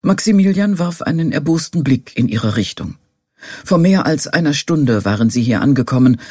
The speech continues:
und Jalin hatte nichts Besseres zu tun gehabt, als ihn stehen zu lassen wie einen Deppen. Seitdem war er auf dem Sprungplatz herumgestromert und hatte sie beobachtet. Er strich an flatternden Fahnen und Hängematten vorbei,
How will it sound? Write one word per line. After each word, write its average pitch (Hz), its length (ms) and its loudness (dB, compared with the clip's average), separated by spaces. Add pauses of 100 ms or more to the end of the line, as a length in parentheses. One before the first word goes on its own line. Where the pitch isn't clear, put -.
(160)
und 147 160 2
Jalin 170 380 4
hatte 139 180 0
nichts 151 260 0
Besseres 135 500 -2
zu 110 120 -4
tun 151 280 0
gehabt, 135 300 0 (240)
als 131 160 -2
ihn 120 100 4
stehen 147 380 2
zu 127 140 -2
lassen 127 300 0
wie - 80 0
einen 101 240 -2
Deppen. 117 300 -4 (760)
Seitdem 170 420 2
war 165 140 0
er 147 180 0
auf 139 140 -4
dem 139 160 4
Sprungplatz 139 640 -2
herumgestromert 123 840 2 (280)
und 180 280 0
hatte 151 220 -2
sie 160 200 -6
beobachtet. - 760 -8 (960)
Er 180 80 2
strich - 400 -2
an 147 160 0
flatternden 139 640 0
Fahnen 139 540 2
und 113 220 2
Hängematten 131 520 2
vorbei, 131 440 2